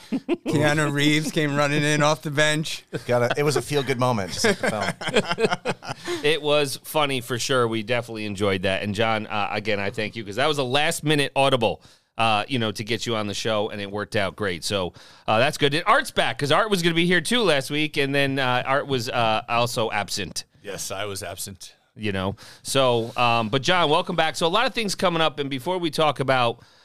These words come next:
Speaker 1: uh, Hudson Valley Night Skate, which we'll, we'll have a conversation about, let's talk, we briefly mentioned it, and I'm sure the plans have really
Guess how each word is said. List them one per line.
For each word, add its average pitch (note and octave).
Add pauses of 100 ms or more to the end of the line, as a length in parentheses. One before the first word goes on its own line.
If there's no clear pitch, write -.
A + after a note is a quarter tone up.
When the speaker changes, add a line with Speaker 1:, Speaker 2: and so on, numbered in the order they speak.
(220)
Speaker 1:
uh, G#2+
Hudson F3+
Valley B2
Night G#2+
Skate, G#2
which G#2+
we'll, G#2+
we'll G#2
have A2+
a G2
conversation G#2+
about, G#2
let's C3
talk, D3 (160)
we B2
briefly F3
mentioned C#3
it, D3+
and C3+
I'm A#2+
sure D3+
the B2+
plans D3
have A#2+
really C3+